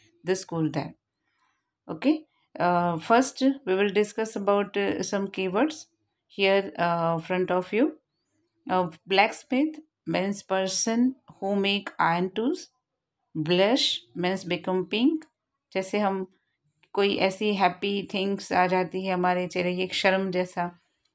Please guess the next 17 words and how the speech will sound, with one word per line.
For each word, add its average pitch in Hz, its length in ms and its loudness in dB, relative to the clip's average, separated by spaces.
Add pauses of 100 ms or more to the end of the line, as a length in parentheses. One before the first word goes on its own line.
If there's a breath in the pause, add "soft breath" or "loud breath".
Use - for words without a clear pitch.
(120)
तो 190 60 -8
पिंक 214 320 -2
चेहरा 190 280 4
हो 180 100 4
जाता 175 280 -2
है, 185 100 -2
बिल्कुल 175 260 -4
वैसा। 175 440 -4 (600)
Then 180 280 -2
so, 190 240 2 (120)
then, 175 420 2
uh, 175 240 -2 (480)
solemn, 185 380 4 (640)
it 180 160 -4
means 185 360 -2 (260)
serious। 196 460 0 (960)
Then 175 540 2